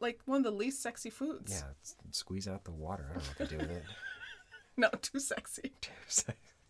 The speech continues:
Speaker 2: don't look at me while I do it. <laughs>
Speaker 1: Yeah, so anyway, they are having a very, you know,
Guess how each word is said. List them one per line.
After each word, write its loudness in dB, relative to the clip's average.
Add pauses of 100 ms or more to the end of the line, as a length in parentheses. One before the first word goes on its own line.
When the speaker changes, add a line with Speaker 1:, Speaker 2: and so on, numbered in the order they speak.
(140)
Speaker 2:
don't 2
look 2
at 0
me 0
while 2
I 4
do -2
it. -2 (400)
<laughs> 0 (1080)
Speaker 1:
Yeah, 10
so 4 (120)
anyway, 8 (520)
they 8 (460)
are 12
having 8
a 2
very, 6
you 0
know, 0